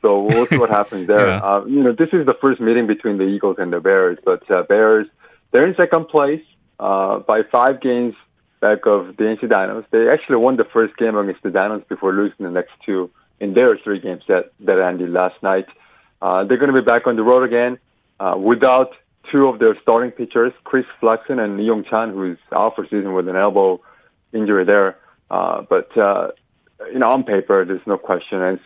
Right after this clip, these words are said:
Speaker 1: uh, Tucson, uh, will be favored, uh, to, uh, not only win this series, but maybe even sweep them,
Speaker 2: Hmm.
Speaker 1: the Eagles, and, you know, hand them, does it make twenty in a row? So, uh, you know, I think a lot of people, a lot of neutral fans will be pulling for the Hanwha Eagles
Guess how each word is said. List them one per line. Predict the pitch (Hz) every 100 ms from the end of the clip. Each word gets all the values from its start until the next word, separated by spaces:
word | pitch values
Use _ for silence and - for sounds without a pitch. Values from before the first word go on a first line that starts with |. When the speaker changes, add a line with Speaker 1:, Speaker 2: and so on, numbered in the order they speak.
| 87
Speaker 1:
uh, | 98 90 -
Tucson, | 117 107 98 87 _ _ _ -
uh, | 92
will | 110
be | 131 110 -
favored, | 113 117 101 92 90 _ _ _ -
uh, | 82 - - -
to, | - 104 98 95
uh, | 87 - -
not | - 113 123
only | 127 117
win | 110 131 131
this | 107
series, | 135 131 101
but | 120
maybe | 120 147 147
even | 139 135 127
sweep | 151 180
them, | - 85 -
Speaker 2:
Hmm. | 127 107 98 92
Speaker 1:
the |
Eagles, | 107 104 90 95
and, | 92 90
you | 98
know, | 92 85 78 -
hand | 95 98
them, | 95 92 90 - _ - - - -
does | - 95
it |
make | 98 92
twenty | - 104 104
in |
a | 98
row? | 117 110 87
So, | 107 92 - - - - _ _
uh, | - 101 101 98 95 _ -
you | 139
know, | 131
I | 143 147
think | 170
a | 147
lot | 147
of | 139
people, | 139 139 135
a | 127
lot | 139
of | 120
neutral | 127 127 131 117 107
fans | 117 110 113
will | 107
be | 101
pulling | - 117 113
for | 104 104
the | 95
Hanwha | 92 95 87
Eagles | 90 98